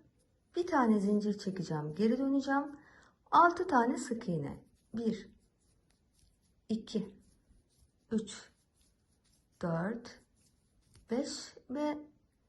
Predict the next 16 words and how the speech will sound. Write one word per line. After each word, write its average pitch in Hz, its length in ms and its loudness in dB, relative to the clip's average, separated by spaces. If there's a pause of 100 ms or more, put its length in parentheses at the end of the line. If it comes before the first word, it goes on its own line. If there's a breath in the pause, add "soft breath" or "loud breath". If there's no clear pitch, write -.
(1160)
altı. 247 840 2 (560)
Şimdi 370 440 -2
bakın 247 400 0
buradan 285 300 2
örmeye 302 460 2
devam 247 380 6
edeceğiz. 175 380 -2
Sakın 302 380 -4
buraya 220 280 8
bir 269 100 2
daha 269 240 4
batmayın. 226 800 0 (520 loud breath)
Şimdi 262 240 -6
şurayı 247 680 0 (2750)
atlayacağız. 214 800 0
Yani 170 420 0